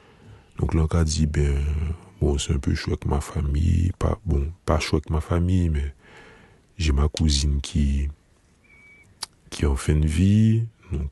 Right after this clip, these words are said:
je suis plus avec elle. Il y a le f-, grand frère, son grand frère se mariait, euh, le mois suivant. Donc, nous t'a dans, Elisa avait dit, euh,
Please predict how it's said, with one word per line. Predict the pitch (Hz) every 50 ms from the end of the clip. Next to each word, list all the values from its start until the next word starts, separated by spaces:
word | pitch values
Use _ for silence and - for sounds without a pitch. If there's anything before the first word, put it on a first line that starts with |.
| - -
je | -
suis | - - -
plus | - - - - - - - - - -
avec | - 73 71 71 71 - - -
elle. | 90 90 90 92 92 85
Il | 76 76
y |
a | 73
le | 71 73 71
f-, | - - -
grand | - 73 76 78
frère, | 78 - - - 80 82 82 80 -
son | - - 76
grand | 71 69 80 82
frère | 80 - - - 82 80 78
se | - 82
mariait, | 80 80 76 73 71 71 71 69 71 73 71 71 69 71 _ _ _ _ _ _ _ _ _ _ _ _ _ _ _ _ _ _ _ _ _ _ - -
euh, | 80 76
le | 71 71 71
mois | 69 73 78 82 90 95
suivant. | - - - 95 90 82 80 95 104 113 113 113 117 117 - _ _ _ _ _ - - - _ _ _ _ _ _ _ - - -
Donc, | 78 73 - -
nous | 78 76
t'a | - - 82 90
dans, | 87 82 80 80 80 80 80 78 80 80 80 85 85 - - -
Elisa | - 73 73 73 76 76 71 78 87 87 87
avait | 82 76 76 76
dit, | 76 76 85 87 92 98 98
euh, | 92 85 82 82 80 80